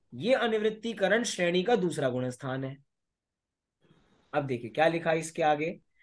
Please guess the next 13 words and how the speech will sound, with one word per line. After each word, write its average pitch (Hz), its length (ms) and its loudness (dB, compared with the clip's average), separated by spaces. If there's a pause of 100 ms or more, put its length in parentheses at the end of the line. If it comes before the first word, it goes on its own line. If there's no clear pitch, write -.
(260)
इसे 220 340 8
बादर 175 600 6
सांपराय 165 1040 2 (340)
अथवा 196 380 6
अनिवृत्ति 208 1120 2
बादर 156 540 6
सांपराय 160 920 2
प्रविष्ट 202 600 0
शुद्धि 180 560 -2
संयत 170 500 0
भी 170 440 -4
कहते 123 520 -4
हैं। 143 320 -4